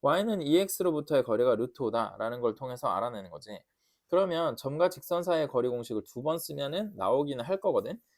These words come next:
근데 조금 다른 방법을 하나 소개를 해볼게. 좌표 평면은 X축이랑 Y축이 아주 중요하단 말이야. 그러니까 엑스 와이축에 평행한 직선을 그어서 직각 삼각형을 만들잖아?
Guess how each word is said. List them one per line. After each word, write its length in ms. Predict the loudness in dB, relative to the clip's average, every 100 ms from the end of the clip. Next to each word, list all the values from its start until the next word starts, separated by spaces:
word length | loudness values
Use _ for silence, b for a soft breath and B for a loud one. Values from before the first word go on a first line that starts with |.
| _ _
근데 480 | -2 2 2 2 -2
조금 320 | -4 -4 -4
다른 280 | 0 2 2
방법을 400 | 0 0 0 0
하나 160 | -4 -6
소개를 340 | -4 -2 -2
해볼게. 420 | -2 -8 -8 -14 -8
좌표 320 | -2 2 2
평면은 760 | 0 0 0 0 0 -2 -4 -2
X축이랑 1000 | -2 -2 -8 -6 -4 2 4 4 4 4
Y축이 520 | 6 4 2 -2 -2
아주 260 | 0 -2 -4
중요하단 400 | -4 -2 -2 -2
말이야. 460 | -4 -4 -4 -8 _
그러니까 580 | -6 -4 -6 -4 -2 -2 -4
엑스 260 | -4 -2
와이축에 540 | 0 0 -2 -2 -2 0
평행한 420 | -4 -2 -2 -4
직선을 420 | -4 -4 -2 -2
그어서 600 | 0 0 2 0 0 -2
직각 400 | -10 -8 -6 -4
삼각형을 520 | -4 -2 -2 0 -2
만들잖아? 560 | -2 -2 -4 -4 -6